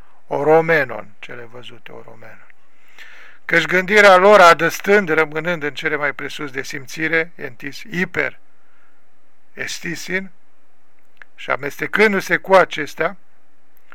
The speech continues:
și fiind îmbrăcată gândirea noastră cu strălucirea firii dumnezești, nu mai au simțirea îndreptată spre cele văzute pe care o aveau mai înainte, ci îndreptată spre Dumnezeu.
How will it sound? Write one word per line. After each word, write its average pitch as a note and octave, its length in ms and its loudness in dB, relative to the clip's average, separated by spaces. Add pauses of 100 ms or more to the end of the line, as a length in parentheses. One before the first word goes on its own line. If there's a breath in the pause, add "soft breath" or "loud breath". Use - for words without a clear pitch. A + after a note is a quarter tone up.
(120)
și - 200 -4
fiind F#3 280 -2
îmbrăcată D3+ 920 2 (1120 soft breath)
gândirea C#3+ 460 -2
noastră C#3 340 -4
cu C#3+ 120 -10
strălucirea D3 580 2
firii D3+ 240 -2
dumnezești, C3+ 600 -6 (600 soft breath)
nu A3 400 2
mai F3 280 6
au F#3+ 180 8
simțirea E3+ 640 0
îndreptată D3+ 640 0
spre C#3 220 -10
cele D3 220 -6
văzute C3+ 480 -10
pe C3+ 140 -8
care D3+ 240 -6
o C3 60 -6
aveau C3+ 280 -6
mai C3 140 -8
înainte, C3 360 -10
ci C3+ 240 -12 (400 soft breath)
îndreptată B2+ 560 -10
spre B2 220 -14
Dumnezeu. A#2 500 -14